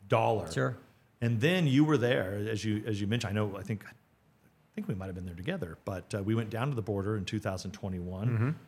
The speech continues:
Speaker 1: uh, after President Trump left office, and there was all this fencing that was sitting there,
Speaker 2: Yep.
Speaker 1: rotting,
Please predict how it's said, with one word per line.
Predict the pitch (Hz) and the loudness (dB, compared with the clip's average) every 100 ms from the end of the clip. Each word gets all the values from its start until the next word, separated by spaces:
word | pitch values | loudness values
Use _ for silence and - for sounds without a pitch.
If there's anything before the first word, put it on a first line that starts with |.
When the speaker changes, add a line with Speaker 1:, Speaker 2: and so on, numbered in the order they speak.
| _ - | _ -6
Speaker 1:
uh, | 95 90 120 | -4 -4 -4
after | 113 - | -4 -2
President | 120 113 110 107 | -2 -2 -2 -6
Trump | 110 104 | -6 -4
left | 98 123 | -4 -2
office, | 143 147 110 - - | -2 0 -4 -4 -4
and | 113 110 107 - - _ _ _ _ | -2 0 -2 -6 -20 _ _ _ _
there | 143 | 2
was | 135 - | 2 0
all | - 160 | 0 2
this | 147 | 2
fencing | - 214 240 165 120 | 2 2 2 0 0
that | 113 | -2
was | 120 | -2
sitting | - 208 262 | 0 2 2
there, | 123 76 - _ - | -2 -4 -16 _ -2
Speaker 2:
Yep. | 110 - - _ _ _ _ | -2 -4 -20 _ _ _ _
Speaker 1:
rotting, | 143 185 220 107 | 2 4 2 0